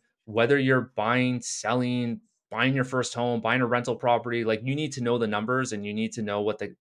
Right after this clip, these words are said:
the monthly payment is gonna be. Um, because at the end of the day, that is the, the most vital thing going forward. So, uh, but with that being said, if you are in that position and you feel comfortable with that payment,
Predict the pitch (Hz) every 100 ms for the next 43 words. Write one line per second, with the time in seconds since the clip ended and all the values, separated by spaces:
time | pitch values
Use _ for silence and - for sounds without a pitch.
0 | - 107 101 101 107 101 98 - 104 101
1 | 120 131 131 127 127 143 143 - - -
2 | - 104 101 104 - 113 110 104 101 98
3 | 95 98 101 98 - 104 95 - 107 104
4 | - 101 101 98 92 _ _ _ 147 131
5 | 113 110 101 - 123 117 104 98 - 104
6 | 98 - - _ - 101 95 95 - -
7 | 120 113 113 113 117 110 117 107 - -
8 | 110 - 110 113 - 113 123 127 131 _
9 | 120 117 113 113 117 - 113 107 104 98
10 | 117 117 117 113 110 110 110 104 - 107
11 | 107 110